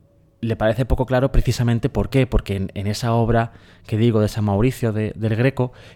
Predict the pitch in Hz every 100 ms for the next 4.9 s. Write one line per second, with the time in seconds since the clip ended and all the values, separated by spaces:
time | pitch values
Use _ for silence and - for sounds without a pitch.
0 | - - 110 107 104 113 117 113 123 113
1 | 104 117 117 107 98 - - 110 104 104
2 | 101 120 107 120 - - - - - -
3 | - - - - - - 104 101 101 110
4 | 117 110 110 107 110 131 110 113